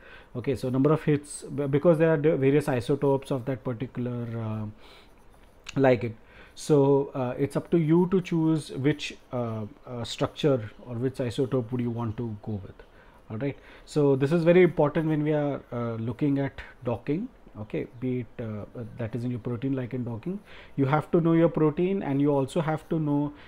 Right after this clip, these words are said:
uh, which, uh, small molecule you want to inhibit your protein against.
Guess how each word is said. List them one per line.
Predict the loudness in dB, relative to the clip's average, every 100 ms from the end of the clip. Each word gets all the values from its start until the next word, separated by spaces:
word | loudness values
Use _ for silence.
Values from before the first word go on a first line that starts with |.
| -20 -10
uh, | -4 -2 -2
which, | -4 -2 -2 -4 -10 -12 -10
uh, | -6 -6
small | -4 2 4 4
molecule | 2 0 -4 -10 -10 -8
you | -2
want | 0 0 -2
to | -2
inhibit | -2 -2 -4 -6 -8
your | -10
protein | -12 -16 -12 -10
against. | -10 -12 -20 -20